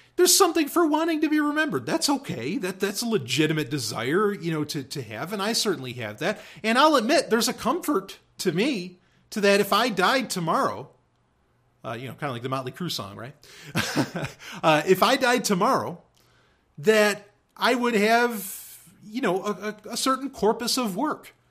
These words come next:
that will always be out there, that will always be available, uh,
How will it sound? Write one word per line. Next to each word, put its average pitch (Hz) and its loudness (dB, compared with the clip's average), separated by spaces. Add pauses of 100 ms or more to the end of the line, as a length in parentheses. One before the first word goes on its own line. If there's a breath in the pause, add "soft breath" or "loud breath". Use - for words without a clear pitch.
(440)
that 165 -2 (180)
will 190 4
always 208 6
be 208 2
out 240 2
there, 101 -8
that 139 -4
will 147 -2
always 180 0
be 180 0
available, 156 -4
uh, 123 -8